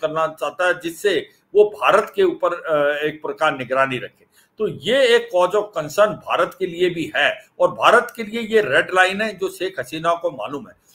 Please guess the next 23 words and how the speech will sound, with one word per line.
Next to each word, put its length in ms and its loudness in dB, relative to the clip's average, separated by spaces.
मगर 240 6
मुझे 220 0
लगता 340 4
है 80 4
कि 140 -10
शेख 320 -2
हसीना 320 0
ने 140 -2
अभी 300 -2
तक 340 -6
जिस 120 -6
प्रकार 540 -2
से 260 2
वो, 360 8
अ, 340 6
अ, 40 -6
अपनी 500 -2
diplomacy, 800 -2
अ, 180 -12
का 580 0
मुजाहरा 420 6
किया 280 2
है, 340 -2